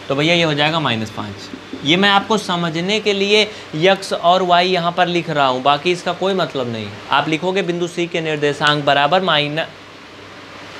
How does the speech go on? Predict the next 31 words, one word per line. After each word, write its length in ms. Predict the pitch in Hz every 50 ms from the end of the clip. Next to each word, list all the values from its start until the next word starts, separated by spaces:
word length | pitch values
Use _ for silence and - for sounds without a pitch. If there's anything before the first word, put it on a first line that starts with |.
| - - - - - - - - - -
बिंदु 220 | 135 139 147 151
सी 180 | 147 - 156 151
के 120 | 151 156 147
निर्देशांक 520 | 143 139 135 135 135 143 139 139 139 131
बराबर 460 | 127 123 123 120 123 139 170 202 226 226 - - - - - - - - - - -
फ़ाइव 440 | - 151 143 143 160 190 226 247 226 - - - -
कामा 320 | 151 143 135 135 160 190 214
माइनस 380 | 202 208 208 196 180 160 139
फ़ाइव, 280 | - - 104 101 101 98 - - - - - -
सही 220 | - - 143 151 165
सही 160 | 170 196 196
लिखना। 320 | 196 196 196 196 185 113 98 - - - - - - - - - - - - - 202 165 - 156
अगर 280 | 170 196 190 247 262
आपने 280 | 262 247 240 240 247 247
हल्का 360 | 226 180 170 190 214 214 247
सा 140 | 233 - 226
गलत 240 | 202 202 202 202 196
कर 180 | 170 185 180 175
दिया, 220 | 175 208 240 233
माइनस 400 | 180 170 175 180 190 220 226 220 220
फ़ाइव 680 | - 185 185 180 190 208 233 240 233 240 240 247 247 247 - - - - - - -
कामा 260 | 175 180 214 226 247
फ़ाइव 260 | 240 226 196 175 170
कर 180 | 165 - 139 123
दिया 200 | 123 127 127 123
तो 120 | 123 143 143
सब 220 | - - 175 165 151 139 135 - - - 131
गुड़ 140 | 147 156 160
गोबर 380 | 143 147 147 151 151 165 175
हो 140 | 160 135 123 117
जाएगा। 400 | 117 110 107 107 107 104 104